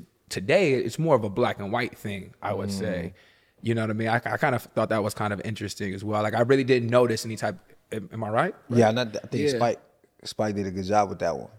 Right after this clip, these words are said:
Speaker 2: right? But speaking of Spike, what do y'all feel about Spike Lee?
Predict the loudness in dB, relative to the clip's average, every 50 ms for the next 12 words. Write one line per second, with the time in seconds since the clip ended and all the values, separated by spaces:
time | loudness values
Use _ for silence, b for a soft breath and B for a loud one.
0 | _ _ _ _ -6 0 2 2 2 2 0 -4 -6 -6 -4 0 2 2 2 2
1 | 0 -4 -2 0 0 0 0 -2 -6 -16 _ _ _ _ _ _ _ _ _ _
2 | _ _ _ _ _ _ -4 0 2 4 4 6 6 6 4 4 0 -2 -2 -2
3 | 0 0 0 0 0 0 -2 -6 -6 -6 -8 -8 -8 -10 -10 -12 -12